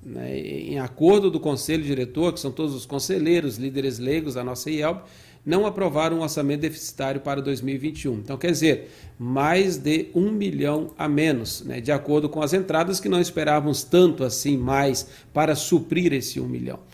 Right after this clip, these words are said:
E como a pasta maior é do Departamento de Expansão Missionária, os cortes maiores foram do Departamento de Expansão Missionária.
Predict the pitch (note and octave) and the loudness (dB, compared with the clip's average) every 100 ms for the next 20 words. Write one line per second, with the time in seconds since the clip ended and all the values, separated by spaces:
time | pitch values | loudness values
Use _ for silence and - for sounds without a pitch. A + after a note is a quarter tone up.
0 | - - - - D3+ G3+ A3+ G#3+ E3+ D#3 | -20 -20 -20 -8 0 2 2 2 2 2
1 | E3+ D#3+ D#3 D3 D3 C#3 - E3 F3+ D#3 | 2 2 4 4 4 2 2 0 2 2
2 | C#3+ C#3+ C3 C#3+ C3 C3+ C3 - C#3 C3+ | 2 0 -2 0 2 2 0 -2 -4 -2
3 | C#3+ C#3 C#3 F#3 E3 F#3 G#3+ - D#3 D3+ | -2 -2 -2 0 0 0 -4 -2 2 2
4 | D3+ D#3 F#3+ D3 D#3 F#3 - - D3 C#3+ | 2 -2 2 2 2 0 -6 0 4 4
5 | D#3+ - D#3 C#3+ D3+ D#3 D3+ D3 C#3+ C3 | 2 -2 -2 0 0 -2 -2 -2 -2 -2
6 | C3 B2+ A#2 C3+ C#3+ D#3 C#3+ - C#3+ C#3 | -4 -6 -4 -4 -2 -4 -6 -4 -4 -4
7 | B2+ B2 E2+ - E2+ - | -6 -4 -2 0 -2 -4